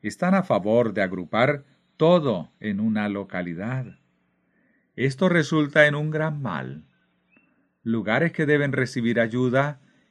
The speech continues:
quedan destituidos. ¿Qué podría decirle a nuestro pueblo que lo induzca a seguir el camino que será para su bien presente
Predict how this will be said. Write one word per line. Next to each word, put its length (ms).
quedan 720
destituidos. 1500
¿Qué 160
podría 500
decirle 560
a 80
nuestro 400
pueblo 680
que 120
lo 140
induzca 640
a 40
seguir 420
el 160
camino 720
que 140
será 600
para 220
su 200
bien 380
presente 880